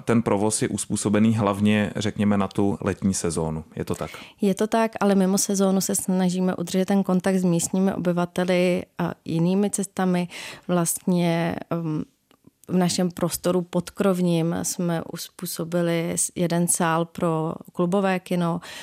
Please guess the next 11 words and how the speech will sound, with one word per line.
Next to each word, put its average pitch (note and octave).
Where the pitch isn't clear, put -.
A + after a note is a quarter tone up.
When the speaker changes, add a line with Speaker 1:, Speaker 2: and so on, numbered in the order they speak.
Speaker 2:
A F3
občas -
se F#3
nám F3
podaří E3+
i -
převést E3
menší E3+
divadelní F3
produkci E3
nebo D#3+